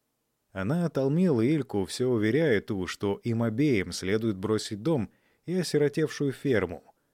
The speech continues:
всходы на которой чуть ли не каждую ночь подъедали и портили потерявшие страх зайцы.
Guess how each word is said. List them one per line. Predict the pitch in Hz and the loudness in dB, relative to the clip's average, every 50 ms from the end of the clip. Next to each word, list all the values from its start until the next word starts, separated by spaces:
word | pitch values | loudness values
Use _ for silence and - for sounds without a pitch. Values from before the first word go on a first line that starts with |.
| _ _ | _ _
всходы | - - - - 143 123 113 117 113 | -12 -6 -2 0 2 2 4 2 2
на | 120 113 | 0 0
которой | - 117 113 - 156 160 143 117 107 | 0 0 0 2 4 4 4 4 2
чуть | 101 - 135 131 120 | 0 0 -2 -2 0
ли | 127 127 | 0 0
не | 131 131 123 | 0 0 0
каждую | - 135 131 127 117 123 135 147 | 0 0 0 0 2 2 2 2
ночь | 156 151 127 98 90 - - | 2 2 0 0 -2 -4 -4
подъедали | - 104 92 92 90 95 90 98 120 139 131 107 87 | -4 -4 -2 -2 -2 -2 0 0 0 2 0 -2 -2
и | 85 80 | -4 -6
портили | - - - 127 123 117 - 113 104 101 | -6 -4 -4 -4 -2 -2 -2 -2 -2 -2
потерявшие | 95 - 107 - 113 104 104 101 92 - - 107 104 | -2 -2 -4 -2 0 2 2 2 0 0 -2 -4 -4
страх | 95 - - 110 113 107 107 | -4 -4 -4 -2 -2 -2 -2
зайцы. | 110 131 147 113 87 82 - - - 85 73 | 0 0 0 0 0 -4 -6 -10 -12 -12 -14